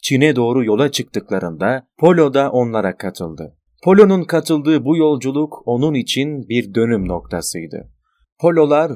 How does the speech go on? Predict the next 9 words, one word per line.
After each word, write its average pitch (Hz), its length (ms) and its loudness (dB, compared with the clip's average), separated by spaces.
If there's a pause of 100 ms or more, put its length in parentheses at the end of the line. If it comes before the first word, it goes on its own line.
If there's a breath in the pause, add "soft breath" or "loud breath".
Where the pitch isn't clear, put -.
(140)
Avrupa'dan 131 720 0
Asya'ya 120 520 -2
doğru 107 340 0
İpek 139 360 -2
yolu 131 240 -2
da 123 160 0
dahil 117 340 0
olmak 101 420 -4
üzere 92 460 -4